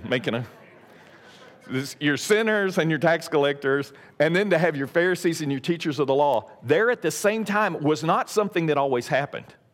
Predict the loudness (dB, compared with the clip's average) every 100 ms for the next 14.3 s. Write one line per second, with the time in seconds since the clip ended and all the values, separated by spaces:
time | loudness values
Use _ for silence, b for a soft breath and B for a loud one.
0 | _ _ _ -4 0 0 0 B B 0
1 | 2 2 2 0 -2 -2 -2 -2 -6 B
2 | B -2 -2 0 0 0 -2 0 -2 0
3 | 0 0 0 -4 B B -2 2 2 2
4 | 0 0 0 0 0 -6 -2 0 2 2
5 | 2 0 -2 -4 -2 -2 -2 -2 0 0
6 | -6 -4 -2 0 2 2 0 0 0 0
7 | -2 -4 -2 0 0 0 0 0 -2 -6
8 | -6 -8 -12 _ _ _ _ _ _ _
9 | _ -6 -2 0 0 -2 -4 -2 -2 2
10 | 2 2 2 0 0 0 0 0 0 -2
11 | -8 -20 _ _ _ _ B B B -2
12 | 2 2 0 0 2 2 2 0 0 0
13 | 0 0 2 0 0 2 2 0 -2 -2
14 | 0 -2 -2